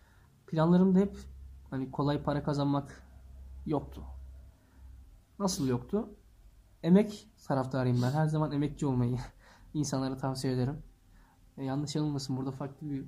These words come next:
siyasi bir görüş yok. Kesinlikle. Ama benim kendi şahsi görüşüm bu.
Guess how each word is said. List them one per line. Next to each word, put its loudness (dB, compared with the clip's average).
siyasi -4
bir 0
görüş -2
yok. -6
Kesinlikle. -6
Ama 2
benim 8
kendi 4
şahsi 4
görüşüm 2
bu. -2